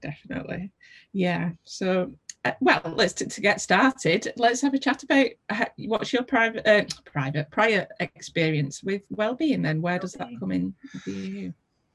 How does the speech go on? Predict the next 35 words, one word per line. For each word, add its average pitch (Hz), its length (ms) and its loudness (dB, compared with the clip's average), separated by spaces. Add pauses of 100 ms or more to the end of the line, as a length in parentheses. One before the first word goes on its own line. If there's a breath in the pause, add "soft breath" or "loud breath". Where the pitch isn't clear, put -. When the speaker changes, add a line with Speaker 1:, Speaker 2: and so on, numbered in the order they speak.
(120)
Speaker 2:
Um, 415 360 -4
I - 220 -8
think 339 220 -8
I've 285 100 -6
just 285 220 -2
always 151 200 -2
had 156 140 -6
an 160 100 0
interest. 220 460 0
I 185 120 -6
grew 240 280 0
up - 80 -2
with 180 140 -6
a 175 60 -2
mum 175 280 2
who 160 160 -4
was 143 160 -6
a 147 60 -4
nurse, 139 440 0
so 160 360 -4
there 180 160 -2 (120)
<laughs> - 80 -16
was, 185 300 0 (320 loud breath)
so - 180 -4
kind 220 280 0
of 190 60 0
Speaker 1:
Right. - 60 -14
Speaker 2:
the 180 60 -6
whole 196 300 -2
thing 180 400 0
with 143 380 -4
kind 151 200 -6
of 127 140 -10
bodies 180 680 -6
and 131 560 -4